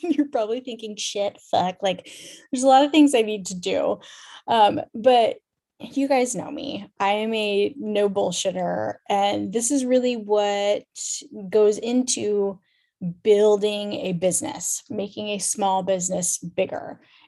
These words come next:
It's a lot of time sitting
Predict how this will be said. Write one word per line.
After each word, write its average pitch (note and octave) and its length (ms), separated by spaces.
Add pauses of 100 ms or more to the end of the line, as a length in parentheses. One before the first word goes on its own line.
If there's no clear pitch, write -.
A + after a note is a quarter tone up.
It's A3 140
a G#3+ 60
lot G3 300
of G3+ 120
time G3+ 960 (160)
sitting G3 1160